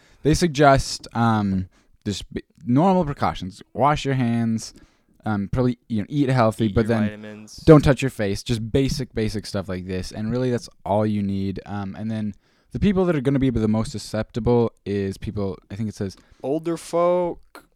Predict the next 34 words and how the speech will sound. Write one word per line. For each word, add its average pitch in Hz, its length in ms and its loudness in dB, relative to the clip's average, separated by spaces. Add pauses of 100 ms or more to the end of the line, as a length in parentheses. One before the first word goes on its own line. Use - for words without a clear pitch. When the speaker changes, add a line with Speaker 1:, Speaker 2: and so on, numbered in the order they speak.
Speaker 2:
newborns. 127 1400 -12
Speaker 1:
Not 127 260 0
even 127 280 0
really 107 200 2
newborns. 92 420 -4
Speaker 2:
No, 120 260 -6
Speaker 1:
They, 113 80 -2
Speaker 2:
that's, 117 400 -10
Speaker 1:
they 107 60 -2
Speaker 2:
that's 120 100 0
Speaker 1:
haven't 123 180 -2
had 120 80 -2
Speaker 2:
other 110 140 -2
Speaker 1:
very, 107 120 -4
Speaker 2:
things. 104 320 -14
Speaker 1:
I 110 40 -4
think 131 140 0
they 135 60 0
Speaker 2:
Uh, 147 40 0
Speaker 1:
haven't 123 160 -2
had 117 140 -4
any 107 180 -4
deaths 85 400 -10
of 78 80 -16
Speaker 2:
older 120 120 -8
Speaker 1:
children. 92 340 -12
Speaker 2:
folk 117 380 -18
Speaker 1:
They 113 80 -6
had, 110 60 -4
like, 101 140 -4
one 104 120 -4
Speaker 2:
and 95 40 -10
then 113 120 -8
Speaker 1:
fifteen-year-old. 95 640 -12